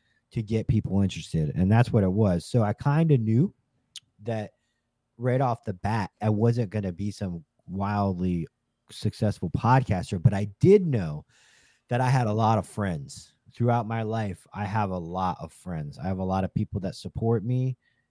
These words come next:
and a lot of people, you know, uh, that would listen to a podcast.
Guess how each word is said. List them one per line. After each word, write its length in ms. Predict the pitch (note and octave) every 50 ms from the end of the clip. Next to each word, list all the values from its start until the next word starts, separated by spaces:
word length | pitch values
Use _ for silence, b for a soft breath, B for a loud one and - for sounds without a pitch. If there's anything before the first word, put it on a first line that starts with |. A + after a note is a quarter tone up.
| _ _ _
and 100 | - F2
a 40 | F#2
lot 200 | F2+ F#2+ G2 F#2+
of 80 | G2 -
people, 500 | - G#2 F#2+ - G2 F#2+ F#2 F2 E2+ - _
you 80 | G2+ G2+
know, 340 | F#2 E2+ E2 E2 E2 D#2+ - _
uh, 340 | - F2+ F2 E2+ E2+ D#2 D#2 D2+ - _ _ _
that 260 | G2 F#2 F2 E2 - _ _ _ _ - G#2
would 380 | A#2 B2+ D#3+ G3+ F#3+ B2+ F#2
listen 320 | A2 A2 B2+ C#3 - C#3+ A2+
to 120 | A2 G#2
a 40 | F2+
podcast. 680 | - - A#2 A#2+ A#2+ A2+ - - F2 E2 E2 - -